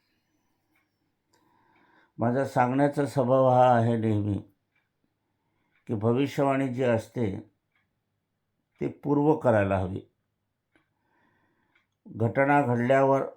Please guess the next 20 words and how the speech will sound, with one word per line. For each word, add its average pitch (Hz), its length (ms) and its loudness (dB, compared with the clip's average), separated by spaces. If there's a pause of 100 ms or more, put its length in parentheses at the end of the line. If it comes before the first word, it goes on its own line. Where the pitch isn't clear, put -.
असं 127 420 2
माझ्या 131 340 0
मनात 123 340 0
होतं, 131 320 -2
असं 123 200 -6
मी 123 200 -4
सांगणार 120 460 -2
होतो, 120 540 -4 (2000)
हे 139 100 4
वाक्य 139 600 0 (800)
ज्योतिषविद्याला 123 1400 -2
शोभत 107 520 -4
नाही. 95 280 -8 (920)
त्यांनी 120 260 -4
ठामपणे 123 840 -6 (200)
सांगायला 101 440 -10
पाहिजे. 50 320 -14 (1600)
पुष्कळशा 147 640 -2
वर्तमानपत्रामध्ये 131 1160 -2
ज्योतिषविषयक 120 920 -6